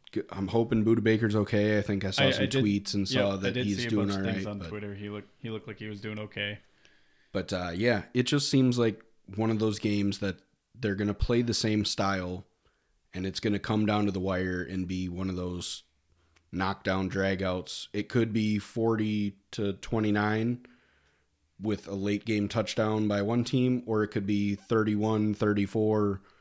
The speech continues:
Speaker 1: with a late game field goal to win it. Like, it just seems like it's gonna come down to a late game touchdown for a team to either close it out or win it.
Speaker 2: So, and that's interesting because,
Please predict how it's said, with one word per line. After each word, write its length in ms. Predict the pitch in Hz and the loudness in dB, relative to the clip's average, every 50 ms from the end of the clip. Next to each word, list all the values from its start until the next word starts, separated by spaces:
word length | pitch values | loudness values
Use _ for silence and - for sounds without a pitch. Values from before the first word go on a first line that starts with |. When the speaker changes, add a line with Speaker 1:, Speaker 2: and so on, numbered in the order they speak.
| _ _ _ _ _ _ _ - | _ _ _ _ _ _ _ -6
Speaker 1:
with 220 | - 107 104 95 | -2 -2 -2 0
a 40 | 98 | 0
late 240 | 95 98 104 98 90 | 0 0 0 0 0
game 200 | 101 101 98 95 | 0 0 -2 -2
field 240 | 92 - 110 101 92 | -2 0 -2 -2 -2
goal 160 | 87 90 87 | -4 -8 -10
to 80 | 82 78 | -12 -12
win 180 | 80 82 73 69 | -14 -14 -14 -14
it. 100 | 64 - | -16 -14
Like, 220 | - 92 98 95 101 | -10 -8 -6 -4 -4
it 60 | 107 | -4
just 260 | 98 - 113 104 - | -4 -4 -4 -4 -2
seems 280 | - 110 110 107 104 101 | 0 0 0 2 2 0
like 160 | 107 101 95 | 0 0 0
it's 140 | 101 98 - | -2 -6 -4
gonna 160 | - 104 95 | -4 -4 -4
come 260 | 95 - 107 101 101 | -2 -4 -2 -2 0
down 340 | 98 98 95 95 95 95 95 | 0 0 0 0 -2 -4 -4
to 420 | - 107 104 95 92 95 92 90 - _ - _ _ _ _ _ _ _ _ _ _ _ _ _ _ _ - | -4 -4 -4 -2 -2 -4 -6 -8 -10 _ -20 _ _ _ _ _ _ _ _ _ _ _ _ _ _ _ -6
a 80 | 107 | -4
late 300 | 107 98 104 104 101 98 | -2 0 0 0 -2 -2
game 240 | - 107 101 98 95 | -2 -2 -2 -2 -2
touchdown 560 | 95 - - 104 101 - - 101 95 92 90 | -2 -2 -2 -2 -2 -2 -2 -2 -2 -2 -4
for 160 | 87 - 101 92 | -6 -6 -6 -6
a 60 | 90 | -4
team 240 | - - 101 98 95 | -4 -2 -2 0 0
to 60 | 92 | -2
either 160 | 92 87 90 | -4 -6 -8
close 400 | - - - 117 113 113 113 107 | -10 -6 0 2 2 2 2 2
it 100 | 107 101 | 2 2
out 320 | 98 98 98 98 90 - - | 2 2 2 0 -2 -6 -8
or 140 | 101 98 92 | -6 -6 -6
win 240 | 85 87 85 76 62 | -6 -8 -10 -12 -12
it. 120 | 58 - _ _ - _ _ _ _ _ _ _ _ - - - _ _ - | -16 -18 _ _ -20 _ _ _ _ _ _ _ _ -20 -20 -20 _ _ -12
Speaker 2:
So, 280 | - - 120 117 110 110 | -6 -4 -4 -2 -2 -4
and 180 | 104 110 110 | -4 -2 0
that's 240 | 123 139 151 139 - | 2 2 0 0 -2
interesting 580 | 120 123 131 135 131 107 - - 107 98 95 95 | -2 -2 -2 -2 -2 -4 -6 -6 -6 -6 -4 -4
because, 540 | 98 95 92 - 98 98 92 90 - - | -6 -6 -6 -6 -6 -6 -6 -10 -14 -18